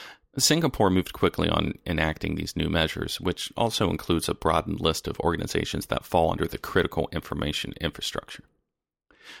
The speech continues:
There was and continues to be debate by the ministers on interpreting exactly what,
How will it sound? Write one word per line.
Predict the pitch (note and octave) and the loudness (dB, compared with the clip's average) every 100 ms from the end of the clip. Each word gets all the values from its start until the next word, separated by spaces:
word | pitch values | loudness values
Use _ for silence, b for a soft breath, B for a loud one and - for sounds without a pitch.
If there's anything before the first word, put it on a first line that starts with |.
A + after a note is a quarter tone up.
| B | B
There | A#2+ B2+ | 2 6
was | B2+ B2 A#2 | 6 6 6
and | A2 G#2 | 2 2
continues | - - A#2 F#2+ | 0 0 0 0
to | F#2 | 0
be | F2 E2 | 0 0
debate | - E2+ D#2+ - F2 | 2 4 2 0 0
by | D#2+ D#2+ D#2+ | 2 4 2
the | D#2+ | 0
ministers | E2 - - - - | -2 -4 -6 -6 -4
on | - E2+ | -4 -4
interpreting | E2 - - E2 - D#2 | -2 -2 0 0 -2 -2
exactly | D#2 - E2 - E2 | -6 -4 -6 -4 -6
what, | D#2+ E2 D#2+ D#2 | -2 2 2 2